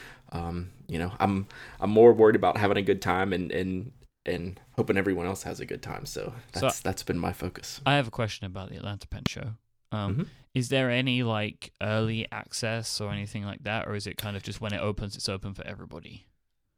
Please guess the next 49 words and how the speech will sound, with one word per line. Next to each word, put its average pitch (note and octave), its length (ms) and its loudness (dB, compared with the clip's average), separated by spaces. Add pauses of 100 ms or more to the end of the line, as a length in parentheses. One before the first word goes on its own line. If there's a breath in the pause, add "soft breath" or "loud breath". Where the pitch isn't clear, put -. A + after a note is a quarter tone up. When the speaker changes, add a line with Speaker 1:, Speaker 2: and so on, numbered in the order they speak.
(140)
Speaker 1:
So A2 500 10
let's A2+ 320 4
talk - 320 2
about G2+ 400 6
the G2+ 80 0
pin A#2 380 4
show E2+ 340 4
schedule. C#2 520 -2
There's D#2 180 -2
kinda G2 200 0
two A2 200 -2
schedules E2+ 720 0 (160)
that - 160 -2
we F2 100 0
need F2 260 -4
to E2+ 300 -2 (400)
kinda E2 460 -2
intertwine. F2 580 2
There's D#2+ 200 0
the E2 200 0 (460)
actual G#2+ 280 10
pin B2 220 8
show G#2+ 200 6
schedule, F2+ 520 4 (300 loud breath)
and G2+ 120 4
then F#2 120 4
there's F#2 180 6
gonna F#2 160 0
be F#2 140 4
the E2+ 120 0
Pin G2 220 2
Addict F2 240 2
stuff - 300 -2
that E2+ 260 0
you F2+ 220 4
and F2 60 4
Speaker 2:
Yeah. E2+ 80 2
Speaker 1:
I F2 100 2
and E2 100 0
Anna E2+ 460 4
are F#2 80 0
gonna F2+ 160 0
be E2+ 100 -2
doing E2+ 460 0
Speaker 2:
The B2 100 4
Speaker 1:
and G2+ 100 2
Speaker 2:
real C#3 140 8
Speaker 1:
around C3 80 6
Speaker 2:
schedule. G#2 500 2